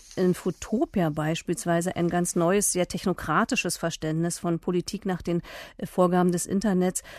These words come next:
Äh, Politik wird hier zu einem technisch avancierten Informationsmanagement, Entscheidungen über Algorithmen gefällt. Ist das auch ein Weg?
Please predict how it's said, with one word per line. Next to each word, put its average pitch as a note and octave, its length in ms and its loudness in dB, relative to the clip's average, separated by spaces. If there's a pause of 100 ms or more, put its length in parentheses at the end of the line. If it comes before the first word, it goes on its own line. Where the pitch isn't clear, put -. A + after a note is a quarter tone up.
(140)
Äh, E3+ 120 -2
Politik F#3 580 -4
wird F3+ 180 -2
hier F#3 200 0
zu - 160 -2
einem F3 220 0
technisch - 420 -2
avancierten F3+ 640 2
Informationsmanagement, F#3 1800 2
Entscheidungen F#3 720 2
über F3+ 420 -2
Algorithmen F3+ 800 0 (140)
gefällt. D3 600 -6
Ist - 280 -6
das G#3+ 140 -4
auch F#3+ 180 -2
ein G#3+ 140 0
Weg? A3+ 400 -4